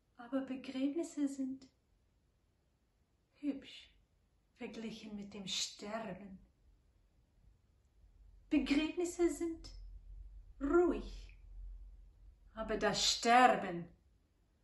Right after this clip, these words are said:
das Sterben ist nicht immer ruhig. Manchmal keucht der Atem der Sterbenden heiser und manchmal rasselt er.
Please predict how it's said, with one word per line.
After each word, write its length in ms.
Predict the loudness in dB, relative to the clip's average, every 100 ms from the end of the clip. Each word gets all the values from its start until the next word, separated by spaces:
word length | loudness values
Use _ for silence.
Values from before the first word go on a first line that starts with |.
| _ _ _ _ _ -4
das 220 | 0 2
Sterben 560 | 2 2 0 2 0 -4
ist 280 | -6 -6 -4
nicht 460 | -4 -2 -4 -6 -10 -2
immer 400 | 0 2 2 0
ruhig. 680 | -2 0 0 -2 -8 -12 -18 _ _ _ _ _ _ _ _ _ _ _ _ _ -8
Manchmal 800 | -2 4 6 8 6 2 -4 -4
keucht 600 | -6 0 0 0 -6 2
der 200 | 4 6
Atem 400 | 8 8 6 0
der 140 | 2 2
Sterbenden 800 | 0 2 6 8 10 10 10 6 -2 6
heiser 720 | 8 10 8 6 2 0 -2 -6 -14 -14 -16 -20 _ _ _ _ _ _ 2
und 320 | 4 8 12
manchmal 560 | 12 12 8 4 4
rasselt 640 | 4 8 8 8 2 0 -4
er. 260 | -8 -12